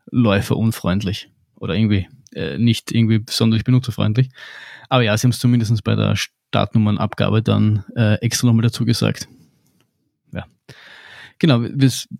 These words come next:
wir, du, du startest da quasi am Enzinger Boden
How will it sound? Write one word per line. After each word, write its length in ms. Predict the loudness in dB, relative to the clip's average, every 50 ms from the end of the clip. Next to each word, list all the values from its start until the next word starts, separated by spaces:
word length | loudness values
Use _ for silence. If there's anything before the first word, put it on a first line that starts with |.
| -14 -14 -6
wir, 180 | -4 -4 -4 -4 -8 -10 -14 -14 _ _ _
du, 160 | 0 0 0
du 140 | 2 0 0
startest 560 | 0 2 0 0 0 0 0 0 0 2 2 0
da 80 | 0
quasi 760 | 0 0 -2 0 2 2 0 2 2 0 0 0 0 -4 -6 _ _
am 580 | -2 0 2 2 2 2 2 2 2 0 -2 -4 _ _
Enzinger 400 | 0 0 0 2 0 0 2 0
Boden 560 | 0 0 -2 0 2 2 2 0 -2 -4 -12